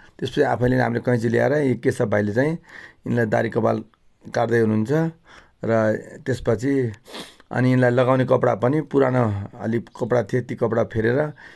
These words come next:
कोट प्यान्ट, एउटा अब कमिज अनि ढाका टोपी समेतको व्यवस्था गऱ्यौँ र अहिले यिनलाई चाहिँ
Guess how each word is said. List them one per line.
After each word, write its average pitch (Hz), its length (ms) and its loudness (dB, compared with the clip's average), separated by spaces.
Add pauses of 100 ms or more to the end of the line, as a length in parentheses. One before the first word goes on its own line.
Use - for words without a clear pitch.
(260)
कोट 131 300 4
प्यान्ट, 139 320 0
एउटा 117 300 -2 (540)
अब 107 640 -4
कमिज 127 420 2 (380)
अनि 113 540 -2
ढाका 104 240 -2
टोपी 123 360 -2
समेतको 123 540 -2
व्यवस्था 110 340 0
गऱ्यौँ 123 440 -2 (840)
र 117 60 0
अहिले 123 280 2
यिनलाई 113 300 2
चाहिँ 139 400 -2